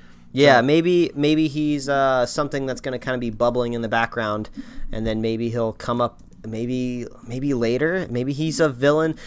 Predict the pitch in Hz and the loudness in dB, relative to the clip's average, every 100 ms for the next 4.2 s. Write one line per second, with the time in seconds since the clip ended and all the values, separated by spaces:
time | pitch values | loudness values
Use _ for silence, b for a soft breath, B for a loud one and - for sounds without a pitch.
0 | B - 147 175 208 190 202 196 202 202 | B -2 0 0 -2 2 2 4 4 2
1 | 190 185 190 180 180 - 143 156 165 156 | 2 4 4 2 0 0 0 2 0 -2
2 | - - 135 160 156 113 123 131 117 139 | -8 -6 -4 -2 -2 -2 -4 -4 -2 -2
3 | 123 107 98 120 139 147 107 110 - 123 | -2 -4 -2 0 0 0 0 -4 -4 -4
4 | 143 | -2